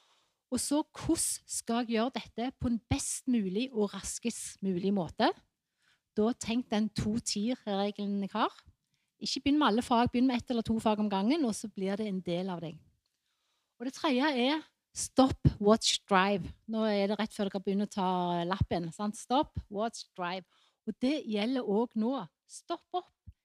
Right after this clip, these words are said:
Se hva er det du holder på med, før du eventuelt kjører ut i veien, gjør noe. For da kommer akkurat det du sa, Andreas. Det gjelder det å, å kjøre i rett retning. Du må planlegge, og så må justere etter hvert.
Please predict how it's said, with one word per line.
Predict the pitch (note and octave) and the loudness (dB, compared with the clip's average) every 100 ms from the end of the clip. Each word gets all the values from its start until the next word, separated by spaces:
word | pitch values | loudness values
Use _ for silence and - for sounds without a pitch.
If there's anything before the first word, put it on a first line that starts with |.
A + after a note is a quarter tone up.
| _ | _
Se | - - - D#4+ | -18 -12 -6 -6
hva | D4+ - - | -6 -12 -16
er | B3+ C4+ | -14 -12
det | |
du | C4+ | -12
holder | C4 C4 | -12 -10
på | C#4+ D4+ | -4 -2
med, | G3 E3+ _ _ | -2 -4 _ _
før | - - A3+ B3+ | -6 0 2 0
du | - | -2
eventuelt | G#3 B3 A#3+ G#3 G#3+ | -2 -2 0 -2 -2
kjører | - A#3+ F#3 G3 | -2 -2 -2 -4
ut | A3 | -6
i | |
veien, | F#3+ G#3 G3 - _ | -6 -4 -6 -10 _
gjør | G3+ F#3+ F#3+ G#3 | -2 0 0 -2
noe. | D#3+ F3+ F3 _ _ _ | -4 -8 -12 _ _ _
For | B3 - | -10 -6
da | C#4+ | -6
kommer | - C#4 C4 | -4 0 0
akkurat | B3 B3+ A3 | 0 -4 -2
det | G#3+ | -4
du | |
sa, | G#3+ D#4 C4 | -4 0 0
Andreas. | G3 G3 F#3 - - | 2 0 0 -4 0
Det | A#3+ | 2
gjelder | A#3 A3 A#3+ B3+ | 4 4 4 2
det | G#3+ A3+ A3 | 0 0 0
å, | G#3 G3 G3 F#3+ - _ _ _ _ _ _ _ _ - | -2 0 -2 -4 -12 _ _ _ _ _ _ _ _ -2
å | G#3 G3 F#3 F3+ F#3 - | 2 2 2 0 -4 -6
kjøre | - C#4 G#3 A#3+ | -2 0 0 0
i | |
rett | A#3 - | -2 -6
retning. | G#3 - A3+ A3+ E4 - _ _ _ - | -8 -6 -2 0 0 -2 _ _ _ 0
Du | |
må | B3 B3 | 2 4
planlegge, | - B3+ F3+ F3 G#3 E4 G#4+ - - | 2 4 2 2 0 -2 -2 -8 -6
og | B3 | 0
så | B3+ | 2
må | B3+ | 2
justere | A#3+ - - G3+ G3+ A3+ G3 E3 _ _ | 2 -2 -2 -2 0 -2 -6 -10 _ _
etter | - - - | -20 -18 -18
hvert. | E3+ F3+ _ | -18 -18 _